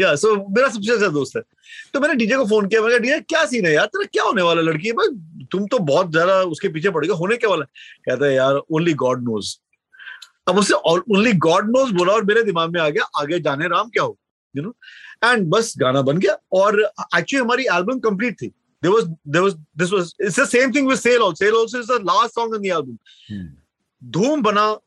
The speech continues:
Speaker 1: धूम की वजह से प्रदीप दा, प्रदीप सरकार ने ग-, गाना सुना, मुझे कहता है, बंगाली में कहते हैं, "पलाश, मुझे गाना, मुझे ये गाना चाहिए, चाहे कुछ भी, मुझे गाना ये बनाना ही बनाना है, जो भी बजट है, कुछ भी मैंने बनाना है।" चलिए, आखिरी गाना बना, उसकी वजह से एल्बम का नाम हो गया धूम।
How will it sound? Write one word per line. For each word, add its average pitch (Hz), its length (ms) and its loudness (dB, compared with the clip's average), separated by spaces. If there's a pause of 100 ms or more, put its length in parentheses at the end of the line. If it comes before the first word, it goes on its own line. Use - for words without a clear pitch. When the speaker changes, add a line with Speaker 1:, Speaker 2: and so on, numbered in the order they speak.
(160)
Speaker 1:
धूम 147 300 -4
की 214 160 -2
वजह 208 260 4
से 220 220 2
प्रदीप 196 320 -2
दा, 185 220 0
प्रदीप 175 280 -4
सरकार 180 380 -2
ने 185 120 -4
ग-, 175 220 -6
गाना 160 180 0
सुना, 180 220 -2
मुझे 175 200 -2
कहता 156 400 0
है, 143 100 0
बंगाली 139 760 -4
में 156 100 -2
कहते 147 180 0
हैं, 156 140 -2
"पलाश, 143 360 2
मुझे 151 160 -2
गाना, 139 260 0
मुझे 156 280 0
ये 196 120 4
गाना 160 180 0
चाहिए, - 260 -14 (180)
चाहे 185 100 2
कुछ 185 160 -2
भी, 175 160 0
मुझे 180 180 0
गाना 156 200 0
ये 170 100 0
बनाना 143 300 -2
ही 160 80 0
बनाना 131 220 -2
है, 135 60 -4
जो 190 300 2
भी 226 160 0
बजट 190 320 2
है, 208 60 2
कुछ 180 180 -4
भी 196 120 0
मैंने 180 180 -2
बनाना 120 260 -4
है।" - 220 -20 (240)
चलिए, 139 280 0 (920)
आखिरी 185 260 4
गाना 196 200 4
बना, 180 280 4
उसकी 180 320 2
वजह 190 160 4
से 190 120 2 (360)
एल्बम 175 240 0
का 185 80 0
नाम 170 280 0
हो 175 140 2
गया 180 140 0
धूम। 170 380 -4